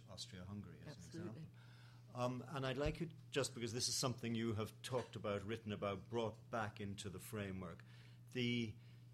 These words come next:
Speaker 1: effective, uh, story of monarchy in the construction of the United Kingdom.
Speaker 2: Well, first of all, I would say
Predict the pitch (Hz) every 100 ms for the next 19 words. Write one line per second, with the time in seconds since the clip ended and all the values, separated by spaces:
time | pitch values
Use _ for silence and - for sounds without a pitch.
0 | - - - - 143 - - 160 - -
1 | 113 92 - - - - - - - -
2 | - 107 104 101 98 - - - 120 104
3 | 90 87 90 - 104 92 101 92 90 87
4 | - 82 80 - - - - 110 98 95
5 | 90 - 98 - 95 - - 92 - -
6 | 87 82 - 82 82 - 90 85 80 80
7 | - 90 80 80 - - - - - -
8 | - - - - - - - - - -
9 | - - - - - - - - - -
10 | - - - - - - - - - -
11 | - - - - - - - - 233 262
12 | 285 - 220 202 190 190 - - 208